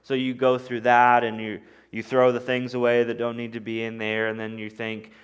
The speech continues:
"Wow, now I just messed everything up in there. I gotta organize it." And so you start organizing this freezer, and then you finish that, and you look up, and it's been four hours, and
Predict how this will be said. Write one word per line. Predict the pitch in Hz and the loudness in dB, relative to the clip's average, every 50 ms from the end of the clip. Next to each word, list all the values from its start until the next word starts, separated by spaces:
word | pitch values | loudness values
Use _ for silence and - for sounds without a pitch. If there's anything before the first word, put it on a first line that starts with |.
| _ _ | _ _
"Wow, | - 113 135 147 131 | -2 2 2 2 2
now | 120 120 147 190 190 | 2 2 2 2 2
I | 156 117 | 0 0
just | 110 104 101 - | -2 -4 -6 -6
messed | 110 117 117 117 - - 120 | -4 -4 -4 -4 -4 -4 -4
everything | 120 113 117 113 117 113 110 110 | -4 -2 -4 -6 -6 -6 -4 -2
up | 131 175 208 - - | 0 -2 -2 -2 -6
in | 113 98 95 | -8 -8 -6
there. | 92 92 92 | -6 -4 -2
I | 95 104 110 | -2 -2 0
gotta | 117 113 110 | 0 0 0
organize | 107 104 127 170 202 202 160 131 104 95 92 92 95 92 95 98 | 2 2 2 2 2 2 0 -2 -2 -2 -4 -4 -4 -8 -8 -10
it." | 95 95 | -10 -8
And | 98 98 | -10 -10
so | - - 113 | -10 -10 -8
you | 113 117 | -8 -10
start | - - 131 127 117 - | -4 0 2 2 2 2
organizing | 113 113 123 139 139 147 139 131 131 135 135 135 139 139 | 2 0 2 2 0 0 0 0 0 0 -2 -4 -8 -6
this | 139 135 135 | -6 -8 -8
freezer, | - - 147 151 170 202 190 151 120 110 117 139 160 - - - - - - - _ _ _ | -10 -8 -6 -6 -6 -6 -6 -4 -4 -2 -2 -2 -4 -8 -14 -20 -20 -20 -20 -20 _ _ _
and | 123 123 123 120 120 120 120 117 117 113 - - _ _ _ - | -4 -2 -2 0 -2 -2 -4 -6 -8 -12 -16 -20 _ _ _ -8
then | 110 123 135 147 156 | -4 -4 -4 -2 -4
you | 151 147 147 143 139 139 131 120 - | -4 -6 -4 -4 -6 -8 -10 -12 -14
finish | - - 156 170 185 185 180 - | -10 -6 -4 -4 -4 -4 -6 -6
that, | - 139 135 135 139 143 | -2 2 4 4 4 4
and | 139 135 | 2 -2
you | 127 123 | -4 -2
look | 127 143 151 147 143 | -2 -2 0 0 2
up, | 135 139 135 - | 2 2 0 0
and | 127 117 | -4 -6
it's | 117 113 - | -6 -8 -8
been | - 123 117 | -8 -8 -8
four | 110 - - - 143 151 165 165 | -8 -6 -2 2 4 6 8 8
hours, | 156 147 135 131 127 127 139 151 160 151 - - | 8 8 8 8 6 4 2 0 -2 -4 -6 -8
and | 110 101 101 | -8 -8 -8